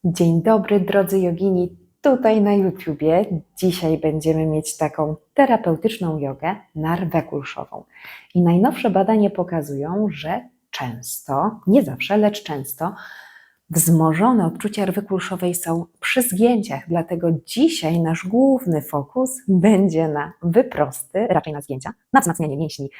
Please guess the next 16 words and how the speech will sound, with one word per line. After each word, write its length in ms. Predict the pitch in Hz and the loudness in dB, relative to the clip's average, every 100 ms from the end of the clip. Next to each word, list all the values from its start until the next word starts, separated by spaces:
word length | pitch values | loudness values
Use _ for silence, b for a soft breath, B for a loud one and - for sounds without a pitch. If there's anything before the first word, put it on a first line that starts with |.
| B | B
pośladków 480 | - 180 180 269 - _ _ - | 2 2 2 -2 -2 _ _ -2
i 100 | 220 | -2
po 160 | 185 139 | -2 -4
drodze 360 | 156 165 143 | -2 -2 -4
opowiem 420 | 135 160 151 143 | -4 -4 -4 -4
Wam, 280 | 135 135 135 - | -4 -6 -8 -12
co 160 | - 165 | -2 -2
dalej. 360 | 135 139 139 - | -2 -6 -6 -2
Ale 180 | 180 185 | 0 0
póki 380 | 180 254 254 233 | -2 -4 -2 -2
co 360 | 190 180 - | 0 0 0
zaczynamy. 680 | 156 170 - - 151 143 - - B B B B | -2 -2 -2 -4 -6 -6 -14 -18 B B B B
Stopy 460 | - - 262 262 170 | -2 4 4 4 0
szerzej 420 | - 185 170 156 | 0 0 0 -2
niż 260 | 139 135 | -6 -10
biodra. 640 | 139 131 127 131 135 196 | -10 -8 -8 -10 -8 -8